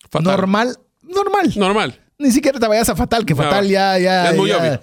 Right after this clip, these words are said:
Speaker 2: es muy obvio. Normal. Ahí le estás reforzando el éxito, pero en el otro lugar me tienen atención del café, me,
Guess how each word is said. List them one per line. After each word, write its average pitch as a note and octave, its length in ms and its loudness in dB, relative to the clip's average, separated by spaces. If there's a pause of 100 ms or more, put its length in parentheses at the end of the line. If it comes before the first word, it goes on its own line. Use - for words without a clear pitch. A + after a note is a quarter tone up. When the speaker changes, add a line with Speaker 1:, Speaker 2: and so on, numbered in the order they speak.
Speaker 2:
es D3+ 140 2
muy F#3 160 4
obvio. A#2+ 280 -2 (380)
Normal. G3+ 640 0 (560)
Ahí E3+ 180 -2
le C4+ 80 -6
estás A3+ 320 -4
reforzando A#3+ 840 -2
el F#3+ 100 0
éxito, G#3+ 300 -4
pero E3 260 -4
en C3+ 140 -2
el D#3 100 -2
otro G3+ 180 -2
lugar F3 380 0
me A3+ 120 -2
tienen F#3 200 -2
atención D3+ 440 0
del F#3 120 -2
café, B2+ 240 -4
me, F3+ 160 -2